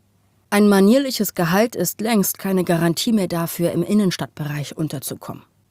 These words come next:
Die Gehaltsnachweise teilen Miet- beziehungsweise Mitbewerber ein wie ein Kastensystem. Innenstadtbereich musst du schon Gutverdiener sein, auch in Berlin.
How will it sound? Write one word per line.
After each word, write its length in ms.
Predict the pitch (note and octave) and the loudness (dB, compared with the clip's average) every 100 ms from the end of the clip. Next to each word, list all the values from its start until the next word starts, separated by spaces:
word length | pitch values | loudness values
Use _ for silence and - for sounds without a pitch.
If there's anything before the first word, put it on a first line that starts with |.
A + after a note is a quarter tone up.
| _ _ - | _ _ -6
Die 60 | F3 | 0
Gehaltsnachweise 1000 | F#3 G#3 A#3 - G#3+ G#3+ G#3+ A#3 B3+ A#3+ | 4 4 4 2 2 4 4 4 2 0
teilen 360 | - F#3+ F3+ | -4 0 2
Miet- 420 | F#3+ A#3+ - - - | 4 2 -2 -6 -6
beziehungsweise 680 | - F#3 - G3 - E3+ D#3 | -10 -10 -4 -4 -2 -2 4
Mitbewerber 880 | F3+ A3+ F#3 E3 D3 G2 F#3+ G3+ - | 4 4 -2 -4 -6 -6 -2 -2 -2
ein 300 | D3+ F#3 F#3+ | -2 -2 -2
wie 80 | G3 | -2
ein 180 | D#3 E3+ | -2 -2
Kastensystem. 920 | G3 G3+ - D3 - - - G#2+ - _ _ _ _ _ _ _ | -2 -2 -2 -6 -8 -10 -10 -12 -14 _ _ _ _ _ _ _
Innenstadtbereich 1120 | - G#3 C#4+ - D4+ - D4+ D4 D#4 D#4 - - _ _ _ | 2 4 4 0 -6 -6 -6 -6 -8 -10 -14 -18 _ _ _
musst 260 | G#3 G#3+ - | -4 -2 -6
du 60 | |
schon 220 | - D#3+ | -6 -4
Gutverdiener 640 | D3 C4+ - D3 D3 C#3+ - | 2 2 2 -6 -4 -6 -6
sein, 300 | - - B2 - - - | -10 -12 -14 -16 -20 -8
auch 140 | - | -6
in 100 | D3 | -4
Berlin. 400 | C#3+ D3+ F#3 D#3 | -2 0 0 0